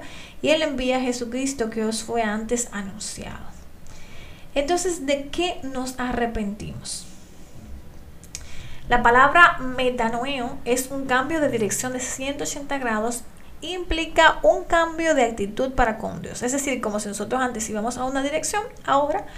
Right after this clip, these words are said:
lo que hacemos es enfocarnos en la dirección de la voluntad de Dios. Esta palabra, metanoeo, implica un cambio en nuestra mente, es decir,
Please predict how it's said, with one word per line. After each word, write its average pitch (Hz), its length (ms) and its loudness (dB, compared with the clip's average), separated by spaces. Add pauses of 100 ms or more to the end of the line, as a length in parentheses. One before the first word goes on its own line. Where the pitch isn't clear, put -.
(260)
lo 226 100 -2
que 233 80 0
hacemos 254 340 -2
es 277 220 -2
enfocarnos 247 640 -2
en 254 60 -6
la 220 80 -4
dirección 208 420 -4
de 208 100 0
la 196 100 0
voluntad 190 480 -4
de 90 160 -8
Dios. - 360 -8 (800)
Esta 277 300 2
palabra, 269 640 6 (180)
metanoeo, 269 640 -2 (100)
implica 247 480 0
un 277 200 0
cambio 269 460 -2
en 240 100 -4
nuestra 208 400 -4
mente, 185 360 -6
es 220 100 -4
decir, 262 440 -2